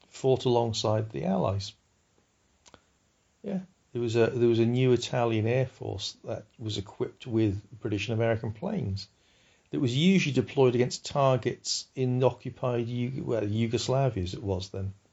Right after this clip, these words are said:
and the Adriatic. There you go. Um, so in Italian war films, I mentioned this before, but, but they are fascinating because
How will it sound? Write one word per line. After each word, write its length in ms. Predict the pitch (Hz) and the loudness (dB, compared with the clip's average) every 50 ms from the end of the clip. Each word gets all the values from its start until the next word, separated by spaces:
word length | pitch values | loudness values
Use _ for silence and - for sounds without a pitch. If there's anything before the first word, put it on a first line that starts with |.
| _ _ _ _ _ _ _ _ _ _ _ _ _ _ _ _ _ _ _ _ _ _ - - - - - _ | _ _ _ _ _ _ _ _ _ _ _ _ _ _ _ _ _ _ _ _ _ _ -20 -20 -20 -20 -20 _
and 140 | - - 107 | -12 -6 -2
the 100 | 110 110 | 0 2
Adriatic. 600 | 110 113 110 123 127 135 143 135 - - - - - _ _ _ _ _ _ _ _ | 2 2 2 4 2 2 2 0 -4 -12 -14 -16 -20 _ _ _ _ _ _ _ _
There 240 | - - - - - | -20 -20 -16 -14 -14
you 60 | - - - _ _ _ _ _ _ _ _ _ _ _ _ _ _ _ _ _ _ _ _ _ _ _ _ _ _ _ _ _ _ _ _ _ - - - - | -14 -14 -16 _ _ _ _ _ _ _ _ _ _ _ _ _ _ _ _ _ _ _ _ _ _ _ _ _ _ _ _ _ _ _ _ _ -20 -16 -4 0
go. 80 | 156 | 2
Um, 420 | 156 170 180 185 190 190 190 - - _ _ _ _ _ _ _ _ _ _ _ _ _ _ _ _ _ _ - _ _ _ _ _ _ _ _ _ _ _ _ _ _ _ _ _ _ _ _ _ - | 4 6 6 6 6 6 2 0 -4 _ _ _ _ _ _ _ _ _ _ _ _ _ _ _ _ _ _ -20 _ _ _ _ _ _ _ _ _ _ _ _ _ _ _ _ _ _ _ _ _ -4
so 280 | - - 196 196 196 | 2 6 10 12 12
in 100 | 196 190 | 12 12
Italian 640 | 196 190 190 - 220 233 233 226 214 190 180 165 147 | 12 10 10 8 8 8 8 8 8 8 8 8 8
war 240 | 139 156 160 165 | 8 8 8 8
films, 360 | 165 - - 127 113 110 101 107 | 6 6 4 4 4 4 4 4
I 180 | 107 113 127 | 4 4 6
mentioned 400 | 143 185 226 240 190 - - 131 | 6 6 4 4 2 2 0 -2
this 60 | 107 | -2
before, 560 | - - 107 - - - 117 117 98 92 101 107 | -4 -8 -10 -8 -4 -2 0 0 0 0 0 -2
but, 300 | 113 104 - 110 107 - | -4 -6 -8 -8 -4 -4
but 200 | - 127 - 147 | -4 -2 2 4
they 160 | 147 147 151 | 6 6 6
are 80 | 151 | 6
fascinating 760 | 151 - - 190 180 185 185 - - 127 110 104 - - - - | 6 6 8 8 8 8 6 4 2 2 2 2 0 -4 -10 -12
because 720 | - - - _ - - - - - - 95 92 - - | -14 -18 -16 _ -8 -4 -2 0 0 0 0 -2 -4 -6